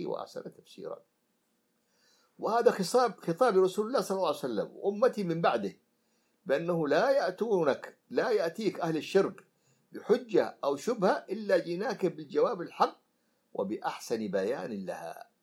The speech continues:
في الكتاب القرآن وفي السنة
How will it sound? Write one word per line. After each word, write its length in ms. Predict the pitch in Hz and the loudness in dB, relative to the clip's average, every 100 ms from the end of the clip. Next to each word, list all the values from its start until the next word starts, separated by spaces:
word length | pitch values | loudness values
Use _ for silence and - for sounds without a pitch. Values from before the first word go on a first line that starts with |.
| _ _ | _ _
في 80 | 101 | -18
الكتاب 800 | 95 - - 123 151 196 285 - _ _ _ _ _ _ _ _ - | -18 -14 -4 -2 -2 -2 -4 -6 _ _ _ _ _ _ _ _ -12
القرآن 540 | - - 95 131 156 | -8 -4 -2 0 0
وفي 160 | 131 110 | -4 -8
السنة 680 | - 131 113 95 95 92 | -8 -8 -8 -10 -12 -16